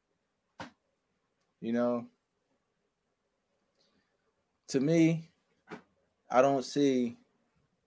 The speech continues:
like, I played against a lot of good players in Division Two. I don't really see that as really a difference to me,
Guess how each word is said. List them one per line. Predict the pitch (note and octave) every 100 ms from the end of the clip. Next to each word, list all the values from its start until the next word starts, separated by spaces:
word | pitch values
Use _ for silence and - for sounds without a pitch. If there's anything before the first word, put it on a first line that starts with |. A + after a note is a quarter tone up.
| _ _ -
like, | A#2 A2 G2+ -
I | C3+ D3 - -
played | C#3 C#3 A#2
against | A2 A#2 A2 -
a | G2
lot | G2 G#2+ A2+ A2+
of | G#2+ G2+
good | G#2 G2+ - _ _ _ _ _ _
players | A2+ A2+ G#2 G2 F#2+ -
in | G2+ F#2+
Division | F#2+ F#2+ F#2 F2+
Two. | F#2+ F2+ E2+ _ _ _ _ -
I | G#2 C3
don't | C3+ A#2+
really | A#2+ A#2
see | - B2 A#2 G#2+ G2+ - _ _
that | A2 G#2+
as | G#2 F#2+
really | F2+ A2 A2 G#2+ G2 G2 _ _ _ _ _ _ _ _ _ -
a | F2+
difference | F2 A2 B2+ C3+ C3 -
to | C#3
me, | C#3+ C#3+